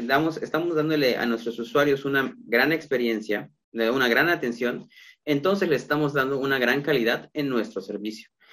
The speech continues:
La atención al usuario o la atención al cliente se refiere más que nada a la atención en casos de emergencia, alguna queja, alguna devolución, algún, algún soporte técnico que nosotros podamos ofrecerle. Y la experiencia del usuario, pues, es el uso de aplicaciones.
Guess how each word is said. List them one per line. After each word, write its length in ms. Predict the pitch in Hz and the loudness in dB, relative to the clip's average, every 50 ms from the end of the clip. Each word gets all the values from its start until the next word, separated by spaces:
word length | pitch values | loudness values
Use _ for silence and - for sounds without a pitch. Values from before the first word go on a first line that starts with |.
| - - - | -20 -8 -2
La 100 | 135 127 | -2 0
atención 400 | 123 - 143 143 139 180 190 208 | 2 2 0 0 2 2 2 2
al 100 | 202 160 | 2 2
usuario 640 | 139 143 - 175 160 156 156 160 175 202 202 - - | 2 2 2 2 2 4 2 2 0 -2 -4 -6 -4
o 120 | - 123 117 | 0 2 2
la 60 | 113 | 2
atención 320 | 117 123 117 123 160 165 | 2 0 -2 -2 0 0
al 100 | 165 156 | 0 -2
cliente 480 | 160 165 147 139 131 135 - 147 151 - | -2 -2 -2 -2 -2 0 -2 -2 -2 -4
se 160 | - - 117 | -4 0 0
refiere 260 | 117 117 - 143 143 | 2 2 4 2 2
más 180 | 135 135 131 - | 2 2 0 -2
que 100 | - 120 | -2 0
nada 260 | 117 117 120 123 127 | 2 2 4 4 2
a 140 | - 117 120 | 2 0 0
la 60 | 117 | 0
atención 360 | 113 - 123 120 120 151 151 | 0 0 -2 -2 -2 -2 -2
en 120 | 143 131 139 | -2 -2 0
casos 280 | 127 123 131 123 113 | -2 0 0 -2 -4
de 60 | 107 | -4
emergencia, 760 | 98 98 95 92 - 139 139 139 127 - 123 113 113 117 117 - _ _ _ - - - _ _ - | -4 -4 -6 -2 0 0 2 2 0 0 0 0 0 -2 -6 -10 _ _ _ -20 -20 -20 _ _ 0
alguna 400 | 123 123 123 131 123 117 120 120 | 0 2 2 4 4 2 4 4
queja, 520 | 139 143 147 143 - 123 113 113 113 - - | 4 4 4 2 0 0 -2 -2 -2 -4 -2
alguna 340 | 120 117 117 131 131 120 | -2 0 0 2 2 2
devolución, 720 | 110 104 101 104 101 101 - 139 139 139 139 135 127 123 - - | 2 2 2 0 0 0 0 0 0 2 0 -2 -4 -8 -6 -2
algún, 280 | 123 123 123 143 147 151 147 151 147 | -2 0 2 2 2 2 2 0 -2
algún 200 | 131 127 123 120 | -2 -2 -2 -4
soporte 460 | - 127 - - 131 127 131 131 117 | -4 -4 -2 0 0 0 0 0 -2
técnico 520 | - - 147 143 143 139 123 - 113 107 | 0 2 2 2 2 0 -2 -2 -2 -2
que 80 | - 117 | -2 -2
nosotros 320 | 107 107 120 120 127 120 | -4 -4 -4 -6 -8 -6
podamos 400 | - 107 104 104 104 104 101 101 | -4 -4 -2 -2 -2 -4 -6 -6
ofrecerle. 560 | 101 - 107 101 - - 107 101 82 80 - - _ _ _ - - _ _ - | -8 -6 -6 -6 -6 -4 -2 -2 -4 -4 -10 -16 _ _ _ -20 -20 _ _ -6
Y 80 | 123 | -2
la 80 | 120 117 | 0 0
experiencia 460 | 113 - - 113 113 117 117 117 139 | 0 2 2 2 2 2 2 2 2
del 100 | 143 147 | 2 2
usuario, 400 | 160 156 175 160 143 156 160 151 | 0 0 0 0 2 0 0 -2
pues, 180 | - 131 120 - | -4 -6 -6 -4
es 100 | - 135 | -4 -2
el 120 | 123 117 | 0 0
uso 120 | 113 - | 0 0
de 100 | 117 104 | -2 -4
aplicaciones. 640 | 98 110 104 110 120 120 120 180 170 135 123 123 - | -4 -2 -2 0 0 0 0 -2 -2 -2 -4 -6 -12